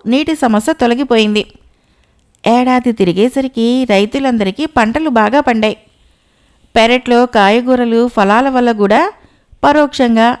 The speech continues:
ఆదాయం బాగా వచ్చింది. ప్రజల్లో దైవభక్తి పెరిగింది. కానీ పూజల పేరిట వృధా ఖర్చులు మానేశారు. ఆ విధంగా రామన్నకే కాదు, ఎందరికో అప్పులు తీరిపోయి సుఖంగా ఉన్నారు.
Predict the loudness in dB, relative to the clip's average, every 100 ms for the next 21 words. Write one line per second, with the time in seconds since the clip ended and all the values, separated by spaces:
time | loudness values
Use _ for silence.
0 | -2 0 2 2 0 0 2 2 0 0
1 | -2 -2 -2 -4 _ _ _ _ _ _
2 | _ _ -2 0 2 2 2 2 2 2
3 | 2 2 0 0 -2 -2 0 0 0 -2
4 | -4 -10 _ _ _ _ _ -2 0 2
5 | 2 0 -2 0 0 0 0 0 0 2
6 | 0 0 2 2 2 -4 -4 -4 0 0
7 | 0 0 0 0 -2 _ _ _ _ _
8 | _ _ _ _ -2 0 2 2 2 2
9 | 2 0 0 0 0 0 0 -2 -4 0
10 | 0 2 -2 -6 _ _ _ _ _ 0
11 | 0 2 0 2 2 2 0 -2 -2 -2
12 | 0 0 0 -2 -4 -4 0 0 2 0
13 | 0 0 -2